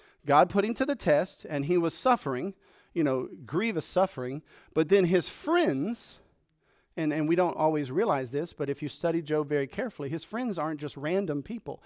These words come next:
They are members of his cabinet. They are, um, lieutenants in his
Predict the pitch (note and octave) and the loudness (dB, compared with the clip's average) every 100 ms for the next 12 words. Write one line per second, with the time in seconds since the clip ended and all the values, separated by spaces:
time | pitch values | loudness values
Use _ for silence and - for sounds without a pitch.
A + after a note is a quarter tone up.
0 | - - - F3+ D#3+ D3 G#3 F3 D3 D3+ | -20 -8 2 4 6 6 4 2 0 2
1 | D#3+ C3+ D#3 - G3 G3 C#3 - - - | 2 0 -6 -4 -2 0 -4 -10 -16 -20
2 | _ _ _ _ _ - D3 F3+ - D#3 | _ _ _ _ _ 0 4 6 8 8
3 | D3+ B2+ D3+ C#3 C3 C3 - D3+ E3 E3 | 8 8 6 4 2 -4 -6 2 2 2
4 | - A#3 C3 - - - _ _ _ - | 0 0 -2 -6 -14 -18 _ _ _ 0
5 | F3 E3 F3+ D#3+ C3+ - | 2 4 4 2 -2 -10